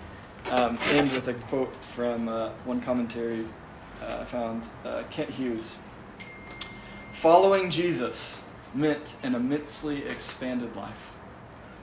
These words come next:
The horizon of these fishermen's lives was bound by the margins of Galilee. Once in a while they went downtown to Jerusalem for a festival, but by and large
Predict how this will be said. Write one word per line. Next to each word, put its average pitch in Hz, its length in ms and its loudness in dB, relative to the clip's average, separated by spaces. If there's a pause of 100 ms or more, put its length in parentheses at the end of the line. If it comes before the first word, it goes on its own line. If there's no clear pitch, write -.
The 139 120 6
horizon 185 760 8
of 147 200 -4
these 143 200 0
fishermen's 147 580 0
lives 110 560 -2
was 117 140 -8 (120)
bound 147 500 2
by 123 140 4
the 120 100 -2
margins 123 560 0
of 110 120 -10
Galilee. 110 400 -10 (680)
Once 269 200 6
in 208 80 2
a 156 40 6
while 127 240 10
they 127 100 2
went 131 220 0
downtown 120 500 0
to 120 80 -6
Jerusalem 117 480 -6
for 113 120 -4
a 110 40 -4
festival, 107 480 -8 (420)
but - 180 -4
by 143 220 8
and 160 160 4
large 117 360 4